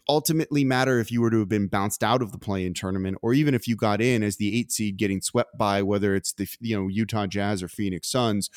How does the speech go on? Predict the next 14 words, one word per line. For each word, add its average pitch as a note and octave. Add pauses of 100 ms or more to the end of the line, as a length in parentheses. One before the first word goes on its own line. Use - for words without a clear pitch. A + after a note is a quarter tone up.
(380)
The A#2
trajectory G3+
doesn't B2+
change A#2+
much G#2+
for G#2+
New G2
Orleans. F#2+
And A2
in B2
a A#2+
way, A#2+
kind A#2+
of G#2+